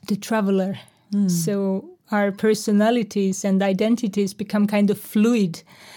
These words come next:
Speaker 1: And I think it's, it's, traveling is more like, uh, connecting to your, the elemental state of your being.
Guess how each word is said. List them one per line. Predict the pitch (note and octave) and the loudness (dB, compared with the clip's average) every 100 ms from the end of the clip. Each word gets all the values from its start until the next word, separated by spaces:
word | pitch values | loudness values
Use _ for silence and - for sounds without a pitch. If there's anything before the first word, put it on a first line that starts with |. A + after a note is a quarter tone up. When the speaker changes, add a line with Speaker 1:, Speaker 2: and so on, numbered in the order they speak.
| - - | -20 -6
Speaker 1:
And | G3+ G3 G3 | -2 2 2
I | F#3+ | 2
think | F#3+ A3 A3 | 0 -2 -2
it's, | - | -6
it's, | E4+ G3 - | -8 -8 -10
traveling | - - A3 B3+ B3+ | -10 0 2 2 0
is | B3 - | 0 -2
more | A3+ A#3 | 0 2
like, | A#3+ A3+ G#3+ G#3 | 2 2 2 0
uh, | G#3+ G3+ G3+ G3+ G3 - - - - _ | 0 0 0 -2 -4 -8 -20 -20 -20 _
connecting | - G3+ G3+ G#3+ - A#3 G#3+ G3+ | 0 4 4 2 -2 0 2 2
to | - G#3 | 0 0
your, | G3 G3+ G3 G3 G3 G3 - - | 2 2 2 0 2 0 -4 -6
the | - | -6
elemental | A#3 A#3 A3+ G#3+ G3+ G3 - G3+ | 0 4 4 4 4 2 2 0
state | G3 - A#3 A3 A3 | 0 -2 0 2 2
of | G3+ | 0
your | G#3 G3 | 0 0
being. | E3 G#3+ B3 G3 F3+ | 0 0 2 2 2